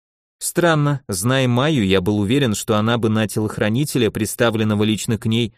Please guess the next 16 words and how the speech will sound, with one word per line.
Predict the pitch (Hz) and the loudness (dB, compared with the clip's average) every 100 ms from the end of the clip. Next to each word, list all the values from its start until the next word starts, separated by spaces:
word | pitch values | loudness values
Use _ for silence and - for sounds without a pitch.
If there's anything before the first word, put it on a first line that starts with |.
| _ 107 | _ -2
ни | 104 | 0
за | 104 | 0
что | - 170 | 0 2
не | 208 | 2
согласилась. | - 92 90 85 - - - - _ _ _ | 0 -2 -4 -4 -8 -12 -14 -18 _ _ _
Впрочем, | - - 240 - 220 | -12 0 0 2 -2
скорее | - 170 165 165 | 0 2 4 2
всего, | - 156 151 | 0 0 0
Зан | 151 147 135 | 2 0 0
поговорил | 131 120 117 113 160 | 0 2 2 4 0
с | - | -2
ней | 165 156 | -2 -2
и | 123 | -2
нашёл | 120 110 - 139 | -2 -2 0 0
нужные | 139 120 139 131 | 0 0 -2 -2
слова. | - 139 110 90 | -2 0 0 0